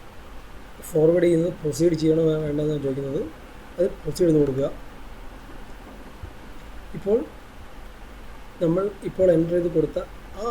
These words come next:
അഡ്രസ്സിലേക്ക് ഒരു കൺഫർമേഷൻ ഇമെയിൽ പോയിട്ടുണ്ടാവും. നമുക്കത് ഓപ്പൺ ചെയ്ത് നോക്കണം. അതിന് മുമ്പായിട്ട് ഇവിടെ ഓക്കെ എന്ന് കൊടുക്കുക. ശേഷം ചെയ്യേണ്ടത് നിങ്ങൾ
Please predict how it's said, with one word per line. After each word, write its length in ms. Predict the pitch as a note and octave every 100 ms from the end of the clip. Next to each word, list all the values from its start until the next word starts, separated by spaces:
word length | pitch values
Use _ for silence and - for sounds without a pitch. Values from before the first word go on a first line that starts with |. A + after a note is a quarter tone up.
| F#3
അഡ്രസ്സിലേക്ക് 600 | D3+ D#3 D#3+ D3 C3+ A#3 - - - - - - - - E3+
ഒരു 100 | F#3 D#3
കൺഫർമേഷൻ 420 | D3 D3 E3+ E3+ D#3
ഇമെയിൽ 160 | D#3 D3+
പോയിട്ടുണ്ടാവും. 460 | D3 C#3+ C3+ C#3+ - - - - - - -
നമുക്കത് 320 | D#3 E3 D#3+ B3 C#4+
ഓപ്പൺ 160 | E3+ G3 E3
ചെയ്ത് 120 | D3
നോക്കണം. 260 | C3+ C#3 A#3+ - - -
അതിന് 160 | D#3+ F#3 D#3
മുമ്പായിട്ട് 320 | D#3+ D#3+ D#3
ഇവിടെ 160 | D3+ G3+ - E3+
ഓക്കെ 220 | F3 - E3+
എന്ന് 100 | F#3
കൊടുക്കുക. 240 | D3+ B2+ - - - - - - - - - -
ശേഷം 280 | F3+ F3+ G#3+ E3+
ചെയ്യേണ്ടത് 320 | D#3+ D3 D#3+ D#4 - - - - - - - D#3+
നിങ്ങൾ 160 | E3